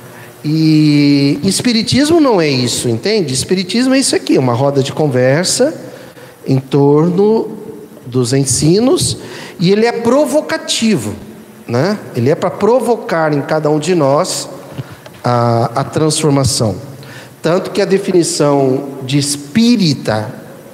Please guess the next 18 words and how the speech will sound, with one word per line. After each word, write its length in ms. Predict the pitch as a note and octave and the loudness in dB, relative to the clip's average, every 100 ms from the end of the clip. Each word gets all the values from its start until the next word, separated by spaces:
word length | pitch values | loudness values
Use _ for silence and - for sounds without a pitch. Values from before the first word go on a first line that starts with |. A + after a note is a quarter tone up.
| - - - - - - - - | -20 -20 -20 -20 -20 -20 -18 -6
Kardec 340 | B2+ B2 D3+ D3+ | -2 0 -2 0
chama 280 | E3 D#3 | 0 2
de 180 | C#3 C#3+ | 2 2
o 240 | E3 - D3+ | 2 2 -2
verdadeiro 1040 | A#2 E3+ G3+ F#3 D#3 B2+ D#3+ F3 E3+ C3+ | 0 0 2 0 -2 -2 0 0 0 0
espírita. 680 | C3 - - A3 G#3 C#3+ B2 | -2 -2 -2 0 0 -2 -2
Se 140 | - | -2
ele 120 | F#3 | -2
fala 260 | F3 E3+ D3 | 0 2 2
o 40 | |
verdadeiro 480 | C#3 D3+ C#3+ C3 D3 | 2 2 2 0 0
espírita, 1040 | D#3 - G3 A3+ B3+ B3+ C#4 D4+ - - - - - - - - - - | 0 2 2 4 2 0 -2 -2 -8 -14 -16 -18 -20 -20 -20 -20 -18 -6
é 80 | E3+ | -4
porque 260 | F#3 E3+ | -2 0
existe 360 | G#3 E3+ G#3 - | 0 0 0 0
o 40 | |
falso 480 | A#3 - F3+ F#3+ - | 0 0 2 2 0
espírita. 600 | C4 - B3+ F3+ C3 - | -2 0 0 2 0 -4